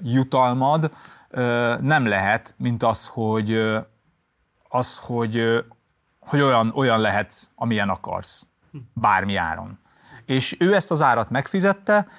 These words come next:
Speaker 1: és ennek, ennek ott van a jutalma, hogy, hogy, hogy most, most, most az lehet, ö, aki. És ez szerintem hatalmasan felsz-, ez, ez nagyon-nagyon felszabadító érzés.
Speaker 2: Másfél-két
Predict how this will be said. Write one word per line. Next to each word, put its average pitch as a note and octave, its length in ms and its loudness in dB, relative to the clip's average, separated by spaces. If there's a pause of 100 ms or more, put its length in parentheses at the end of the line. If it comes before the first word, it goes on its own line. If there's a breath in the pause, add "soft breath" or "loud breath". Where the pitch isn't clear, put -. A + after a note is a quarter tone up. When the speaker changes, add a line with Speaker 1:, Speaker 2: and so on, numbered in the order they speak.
(240 loud breath)
Speaker 1:
és - 180 -4
ennek, D#3+ 260 2
ennek D#3 240 0
ott A#2 120 -4
van G#2 120 -4
a G#2+ 60 0
jutalma, C3+ 420 -2
hogy, C3+ 340 -4
hogy, C3+ 300 -4 (720)
hogy C3 340 -6
most, - 260 -6
most, - 260 -6
most C3+ 200 -8
az G#2+ 140 0
lehet, G#2 460 -6
ö, A2+ 320 -6 (220)
aki. G#2 380 -12 (220)
És C3 160 -6
ez C#3+ 140 2
szerintem D#3+ 500 0 (300)
hatalmasan A2 580 -2
felsz-, G2 360 -2
ez, B2 120 -2 (160)
ez A2+ 160 -2
nagyon-nagyon G2 460 -2
felszabadító - 800 -12
érzés. C#3 440 -18 (680 soft breath)
Speaker 2:
Másfél-két E3 520 2